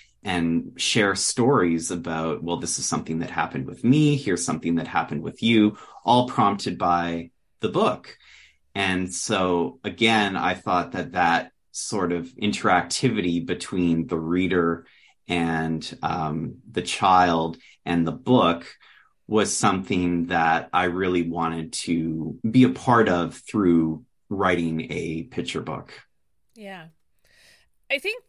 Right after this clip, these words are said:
Speaker 2: I, I love what you were talking about, about the conversation, 'cause I've noticed that a lot, I don't have, uh, young children in my life anymore, but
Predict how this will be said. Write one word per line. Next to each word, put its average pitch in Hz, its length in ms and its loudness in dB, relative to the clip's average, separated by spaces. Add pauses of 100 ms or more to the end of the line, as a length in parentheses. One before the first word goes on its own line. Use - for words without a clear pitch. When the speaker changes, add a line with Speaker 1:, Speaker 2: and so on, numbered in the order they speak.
Speaker 2:
I, 262 180 -2
I 262 140 0
love 277 220 0 (380)
what 247 200 -8
you 233 100 -10
were 220 100 -8
talking 220 280 -8
about, 208 180 -4
about 185 220 -8
the 185 80 -10
conversation, 202 760 -12
'cause 208 140 -6
I've 233 160 0
noticed 269 340 -4
that 220 220 0
a - 80 -8
lot, 214 240 -2
I 226 120 0
don't 202 340 -4
have, 196 420 -4
uh, 170 200 -6 (720)
young 202 320 -6
children 202 420 -10
in 190 80 -10
my 190 140 -6
life 185 300 -6
anymore, 190 460 -4
but 208 300 0